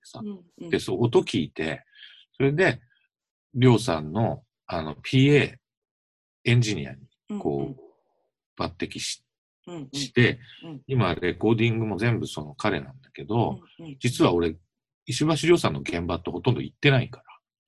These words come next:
Speaker 1: プロデュース的なことはやってるんだけど、
Speaker 2: あ、
Speaker 1: モーキー君とは一回、七八年前に喋っただけで。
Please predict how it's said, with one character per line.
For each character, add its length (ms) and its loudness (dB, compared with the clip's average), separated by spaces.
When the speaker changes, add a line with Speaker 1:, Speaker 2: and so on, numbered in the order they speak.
Speaker 1:
プ 80 8
ロ 100 8
デ 80 8
ュ 20 10
ー 60 6
ス 160 -4
的 200 0
な 100 4
こ 100 4
と 100 0
は 60 0
や 120 -6
っ 40 -18
て 180 -6
る 120 -8
ん 40 -12
だ 80 -14
け 100 -20
ど、 120 -20
Speaker 2:
あ、 40 8
Speaker 1:
モ 80 8
ー 20 0
キ 120 4
ー 80 -2
君 140 -6
と 120 -2
は 80 0
一 200 2
回、 420 2
七 240 0
八 240 4
年 180 4
前 140 6
に 40 0
喋 260 4
っ 20 4
た 120 -4
だ 120 -8
け 160 -8
で。 140 -16